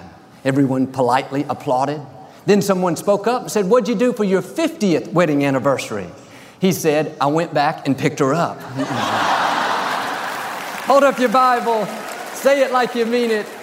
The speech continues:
This is my Bible. I am what it says I am. I have what it says I have. I can do what it says I can do. Today I will be taught the Word of God. I boldly confess. My mind is alert. My heart is receptive.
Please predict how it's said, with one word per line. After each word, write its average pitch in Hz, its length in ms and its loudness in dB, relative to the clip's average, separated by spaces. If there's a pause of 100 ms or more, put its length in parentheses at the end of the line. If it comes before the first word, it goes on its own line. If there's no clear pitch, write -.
This 226 360 2
is 226 200 2
my 226 180 4
Bible. 226 560 0 (240)
I 170 160 4
am 220 300 0
what 220 100 2
it 208 80 0
says 220 260 0
I 208 180 2
am. 247 320 -6 (340)
I 175 160 4
have 202 340 0
what 208 80 -2
it 190 140 -4
says 214 200 0
I 190 180 2
have. 220 440 -4 (260)
I 165 140 2
can 170 240 -4
do 226 220 2
what 202 160 2
it - 100 -4
says 208 320 0
I 202 140 2
can 196 180 -2
do. 156 300 -2 (340)
Today 226 540 0
I 196 100 2
will 196 140 2
be 180 160 0
taught 233 360 0
the 180 80 -4
Word 208 320 2
of 160 160 -6
God. 156 400 0 (300)
I 165 160 2
boldly 196 480 2
confess. 170 920 -2
My 156 140 2
mind 185 400 0
is 175 160 -2
alert. 185 720 -2
My 165 180 2
heart 240 260 2
is 190 160 0
receptive. 214 720 -2